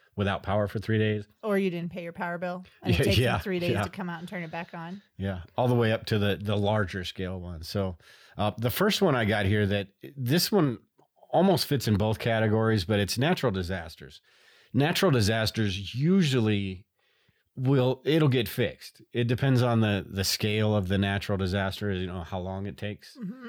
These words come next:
Speaker 1: It depends on, you know, the power grid in your area. The one that happened in Puerto Rico, their power grid is, it just
Speaker 2: Mishmash
Speaker 1: Yeah,
Speaker 2: together.
Speaker 1: it's,
Speaker 2: It's pretty
Speaker 1: it's,
Speaker 2: not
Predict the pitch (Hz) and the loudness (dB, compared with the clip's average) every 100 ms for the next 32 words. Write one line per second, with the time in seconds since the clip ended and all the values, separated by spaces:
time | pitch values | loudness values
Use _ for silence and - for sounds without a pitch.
0 | - 107 101 92 104 95 98 92 90 82 | -4 -2 -2 0 0 2 0 -2 -8 -12
1 | 92 98 92 92 92 - - 101 101 90 | -6 -4 -4 -6 -10 -14 -4 0 0 0
2 | 98 101 95 82 98 101 98 85 104 98 | 2 2 0 -2 -2 0 -2 0 0 0
3 | 90 87 - - - - - 117 127 123 | -4 -10 -16 -20 -20 -20 -6 0 2 4
4 | 104 113 110 104 90 - 113 101 107 - | 2 2 0 0 0 0 4 4 2 2
5 | 113 110 _ _ - 92 120 117 113 117 | 0 -2 _ _ -6 0 0 2 2 2
6 | 113 110 117 117 - _ _ _ 113 107 | 2 2 2 0 -8 _ _ _ -2 0
7 | 92 92 85 - _ _ _ _ 175 135 | -2 -4 -6 -14 _ _ _ _ -8 -6
8 | 127 113 110 - - _ _ _ 220 233 | -4 -2 -2 -4 -12 _ _ _ -10 -8
9 | 214 247 220 202 202 143 120 113 101 101 | -8 -6 -4 -4 -4 -2 0 2 2 2
10 | 120 110 - 143 127 113 185 180 190 175 | 2 0 -6 -8 -2 -2 -2 -4 -6 -8